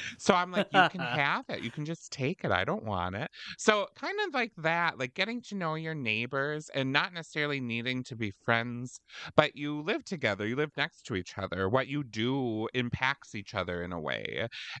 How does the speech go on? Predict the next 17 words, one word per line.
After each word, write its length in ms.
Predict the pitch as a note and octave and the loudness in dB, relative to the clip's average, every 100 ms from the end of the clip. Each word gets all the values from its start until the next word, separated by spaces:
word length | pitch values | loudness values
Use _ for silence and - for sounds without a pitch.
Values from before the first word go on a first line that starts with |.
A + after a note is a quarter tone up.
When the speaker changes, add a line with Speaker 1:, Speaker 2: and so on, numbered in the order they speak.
| - | 4
Speaker 1:
And, 480 | C3+ A#2 A2+ G#2+ | 4 4 -2 -6
um, 720 | A#2+ G#2+ G2 F#2 F2 F#2 F#2 - _ _ _ _ _ _ - | 0 0 0 -4 -10 -10 -12 -16 _ _ _ _ _ _ 0
uh, 160 | A#2+ | 2
my 200 | A#2 D3+ | 2 -2
one, 280 | C#3+ D3 D3 - | -4 -4 -4 -2
like, 220 | C3+ C3 | -2 0
I 80 | C3 | 0
had 220 | C#3 C#3 | 0 -2
a 60 | C3+ | -2
neighbor 480 | B2+ A#2+ C3 C3 C3+ | -4 -4 -2 -2 -2
who 140 | C3+ C3+ | -4 0
had 220 | B2+ B2 | 0 0
to 80 | B2 | -6
tear 320 | - C#3 C#3 | -2 -2 2
down 240 | C#3 C3+ | 2 0
their 160 | B2+ A2 | -2 -4
tree. 600 | - - E3 B2+ F2+ | -6 -6 -2 -2 -4